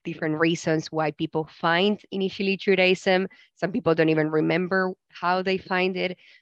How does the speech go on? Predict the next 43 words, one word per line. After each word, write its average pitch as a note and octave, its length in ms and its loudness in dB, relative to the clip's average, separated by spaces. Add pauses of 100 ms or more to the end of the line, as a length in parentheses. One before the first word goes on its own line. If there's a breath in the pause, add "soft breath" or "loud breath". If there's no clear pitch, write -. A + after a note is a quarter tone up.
but D#3+ 160 -2
then D#3 320 2
it's - 180 -20
always D3+ 280 0
through D#3 320 -6
a D#3 60 -6
personal D3+ 500 -6
connection F#3+ 640 -4 (320 soft breath)
that, D#3 180 -8 (180)
that D#3 160 -14
keeps - 220 -14
people D3+ 240 -6
going E3+ 460 -2
through - 180 -8
the D#3+ 80 -4
journey. F3 380 -2
It's - 160 -12
a D#3 40 -6
long D#3+ 280 -2
journey, D3+ 500 -8
so - 180 -10 (520 soft breath)
people D#3 260 -6
wouldn't D3 240 -8
go C3+ 240 -6
through - 300 -16
it E3+ 120 -20
just - 280 -14
for D#3+ 340 -6 (420)
very D#3 200 -4
practical - 420 -10
reasons. F3 420 -4 (240 loud breath)
And G3 120 2
also, G#3+ 360 2
it - 120 -10
doesn't G#3+ 240 -2
really F3 220 0
matter F3 420 -2
what E3+ 180 -2 (320)
first D#3+ 400 -6 (240)
brings E3 300 -6
you F#3 140 -4
to F#3 120 -14
convert. F3 560 -2